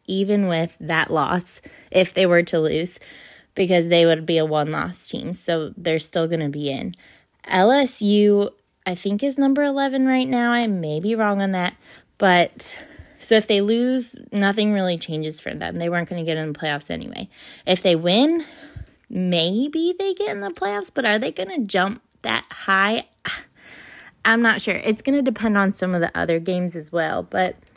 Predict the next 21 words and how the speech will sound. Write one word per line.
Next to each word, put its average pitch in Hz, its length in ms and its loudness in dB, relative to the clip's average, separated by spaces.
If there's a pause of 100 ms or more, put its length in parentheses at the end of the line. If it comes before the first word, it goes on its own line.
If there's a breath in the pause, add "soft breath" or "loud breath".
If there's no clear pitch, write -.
(440 loud breath)
I'm 208 240 2
just 302 200 -6
not 196 540 0
excited 190 720 -4
for 135 240 -4
it. - 200 -4
Maybe 175 420 -4
that's 285 300 -4
just 262 200 -4
me. 180 240 2
Let 175 180 0
me 202 100 2
know 240 180 4
what 214 220 0
you 190 100 -2
guys 160 300 -4
think. - 460 -6 (760 loud breath)
We 220 140 6
did 220 300 4
see 311 160 4
some 208 760 2